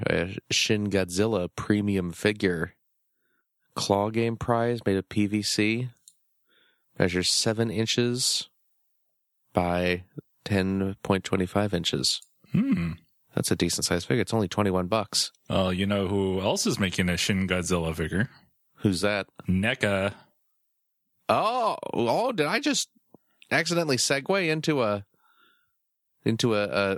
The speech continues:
Speaker 1: a, a, a, a bit here?
Speaker 2: Yeah, you did.
Speaker 1: Oh my gosh. I didn't mean to d-, I'm sorry, folks.
Speaker 2: <laughs>
Speaker 1: neca's making a Shin Godzilla.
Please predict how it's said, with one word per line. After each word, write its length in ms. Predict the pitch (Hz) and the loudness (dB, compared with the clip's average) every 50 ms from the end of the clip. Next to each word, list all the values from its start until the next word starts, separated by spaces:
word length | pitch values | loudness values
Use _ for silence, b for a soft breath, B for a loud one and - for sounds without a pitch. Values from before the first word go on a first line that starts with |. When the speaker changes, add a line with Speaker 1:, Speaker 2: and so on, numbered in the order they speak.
| - 71 | 0 -2
Speaker 1:
a, 160 | 92 92 87 _ - | -2 -2 -2 _ 0
a, 180 | - 92 90 _ - - | 0 0 0 _ -4 -4
a, 160 | - 73 - _ _ - - - | -4 -4 -4 _ _ -12 0 0
a 100 | 85 82 | 0 0
bit 480 | 90 - - 107 127 190 - - - - | 0 0 0 2 2 2 0 -2 0 0
here? 280 | 254 269 320 330 311 - - | 2 0 0 -2 -4 -4 -2
Speaker 2:
Yeah, 300 | 90 87 98 131 202 - | -2 0 2 2 2 0
you 160 | - 90 92 | 0 0 0
did. 340 | 101 135 202 220 185 98 - 139 | 0 0 0 0 -2 -4 -4 -4
Speaker 1:
Oh 120 | - 185 | -2 0
my 200 | 185 131 98 92 | 0 0 0 2
gosh. 520 | 87 117 160 175 127 107 - - - - _ - | 2 2 0 0 0 0 0 -2 -2 -4 _ -6
I 40 | 123 113 | -4 -4
didn't 200 | 110 101 90 92 | -2 -2 0 2
mean 140 | 98 107 98 | 2 2 2
to 80 | 110 | 0
d-, 120 | 92 - - | -2 -2 0
I'm 240 | - 104 92 80 - | 0 0 0 -2 0
sorry, 380 | - - - 110 170 202 180 139 | 0 2 2 2 2 0 0 -2
folks. 500 | - 110 113 160 180 - - 165 - - | 0 0 0 0 2 0 0 0 0 0
Speaker 2:
<laughs> 2000 | - 165 147 - 214 160 - - - - - - - - - - - - - - _ - _ - - - - - - - - _ _ _ _ _ _ _ - - | 0 -2 2 2 0 0 0 -2 -4 -4 -4 -10 -14 -14 -14 -14 -20 -20 -20 -20 _ -20 _ -20 -20 -20 -20 -20 -20 -20 -20 _ _ _ _ _ _ _ -4 2
Speaker 1:
neca's 320 | 101 110 110 - 123 117 | 2 2 2 2 0 0
making 220 | 139 143 - 147 | 0 0 0 0
a 40 | 147 | -2
Shin 200 | 139 - 156 156 | 0 0 -2 0
Godzilla. 540 | 151 156 147 143 160 190 208 156 98 95 | 0 -2 0 0 0 0 2 0 -2 -2